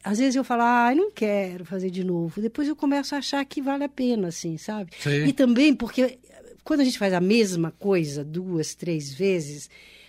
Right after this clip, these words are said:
Speaker 1: você tem mais chance de melhorar, né? De enxergar melhor aquilo e de refazer algumas coisas. Eu, e isso é uma delícia. Falar assim,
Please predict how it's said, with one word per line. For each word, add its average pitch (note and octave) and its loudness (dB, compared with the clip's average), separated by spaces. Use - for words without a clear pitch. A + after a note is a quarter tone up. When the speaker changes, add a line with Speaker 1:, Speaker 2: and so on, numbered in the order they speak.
Speaker 1:
você - -6
tem A#3 0
mais A#3 0
chance B3 -2
de A#3+ 0
melhorar, B3 2
né? G3 4
De F#3+ 2
enxergar A3 4
melhor G#3+ 6
aquilo A#3 2
e C4 4
de A#3+ 2
refazer C#4+ 2
algumas A3 2
coisas. - -16
Eu, A#3+ 8
e A3 4
isso B3 0
é C4 4
uma C#4 2
delícia. B3+ 2
Falar C#4 -8
assim, - -8